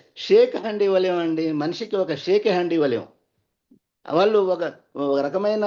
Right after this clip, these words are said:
ఎంబ్రాసింగ్, తర్వాత ఒక రకమైన అసహ్యం. సోషల్ ఫంక్షన్స్ కూడా చాలా మటుకు డీవియేట్ చేయడం జరిగింది, వెళ్ళకపోవటం.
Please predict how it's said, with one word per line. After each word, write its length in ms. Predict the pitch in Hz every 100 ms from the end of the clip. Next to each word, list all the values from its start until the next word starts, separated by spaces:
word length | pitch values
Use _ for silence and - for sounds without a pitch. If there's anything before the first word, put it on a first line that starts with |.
| 196 175 135 131
ఎంబ్రాసింగ్, 800 | 170 208 208 214 208 214 233 233
తర్వాత 340 | 175 175 175 175
ఒక 260 | 170 160
రకమైన 400 | 151 165 185 180
అసహ్యం. 680 | 147 - 151 196 165 156 117 -
సోషల్ 340 | 214 220 202
ఫంక్షన్స్ 400 | 202 190 196 190
కూడా 200 | 185 190 185
చాలా 200 | 175 180
మటుకు 220 | 175 160
డీవియేట్ 520 | 120 165 208 208 180
చేయడం 240 | 165 170
జరిగింది, 540 | 143 120 117 95 82 - _ _
వెళ్ళకపోవటం. 640 | 135 196 196 165 175 -